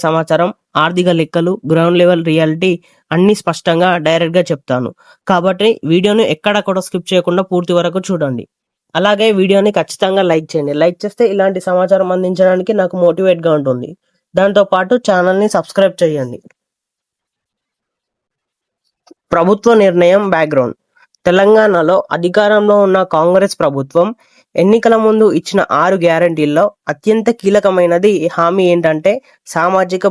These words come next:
భద్రత పెన్షన్ల పెంపు. ఇప్పటి వరకు ప్రభుత్వం ఆరోగ్యశ్రీ,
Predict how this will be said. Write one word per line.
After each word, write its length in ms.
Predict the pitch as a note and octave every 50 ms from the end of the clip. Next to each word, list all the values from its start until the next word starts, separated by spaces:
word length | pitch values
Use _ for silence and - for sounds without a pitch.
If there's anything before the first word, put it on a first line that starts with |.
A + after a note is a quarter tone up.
| F3
భద్రత 340 | E3 D#3+ D3+ E3+ E3 D#3 F3+ G3+ -
పెన్షన్ల 400 | F3+ D#3+ E3 D#3 D#3+ D#3+ E3+ E3 D#3+ -
పెంపు. 260 | C#3 C3 B2+ B2+ - - _ _ _ _ _ _ _ _ _ _ _ _ _ - F3+
ఇప్పటి 260 | F3+ - - A#3+ A3+ A3+ A3
వరకు 220 | G#3+ G3+ G3+ A#3+ A3 -
ప్రభుత్వం 440 | F#3 E3 E3+ F3+ F3+ F#3 F#3+ G3 G3+ - _ - C3+ D3+
ఆరోగ్యశ్రీ, 600 | D#3+ E3+ F#3 F#3 F#3 F#3 F#3 F3+ F3+ - F#3 G3